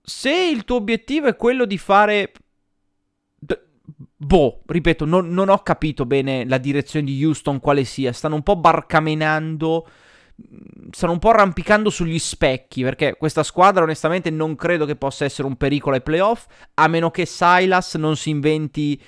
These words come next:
la squadra della vita e non si inventi una fase offensiva e una fase difensiva della vita. Ovviamente dipende da come torna Wall, ma adesso parliamo anche di quello. Però, da un punto di vista prettamente di off-season degli, del-, degli Houston Rockets,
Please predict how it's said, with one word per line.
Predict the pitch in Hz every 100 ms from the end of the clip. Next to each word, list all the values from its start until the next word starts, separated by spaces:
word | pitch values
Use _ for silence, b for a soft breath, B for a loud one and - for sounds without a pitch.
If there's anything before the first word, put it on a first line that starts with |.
| b b
la | 139
squadra | - - 160 156
della | 151 147 143
vita | 170 196 196
e |
non | 151
si | - 151
inventi | 147 156 147
una | 143
fase | 156 147
offensiva | 143 - 139 - 160 160
e |
una | 151 139
fase | 143 139
difensiva | 135 139 120 147 135
della | 127 127
vita. | 143 - 147 190 b b b
Ovviamente | 143 156 175 185
dipende | 160 156 165 160
da | 156
come | 151 147
torna | 151 139
Wall, | 135 160 190 185
ma | 170
adesso | 139 139 135
parliamo | 139 127 131
anche | 127
di | 147
quello. | 175 202 202 196 185 _ _ _ _ _ _ _ - -
Però, | 277 202 165 b b b
da | -
un | 180
punto | 233 233
di | 220
vista | 233 - 185
prettamente | 190 - 196 240 185
di | 175 180 -
off-season | 190 190 - 247 233 170
degli, | 165 175 175 147
del-, | 143 160 160
degli | 170 196
Houston | 214 - 320
Rockets, | 185 - 160 151 - 165 147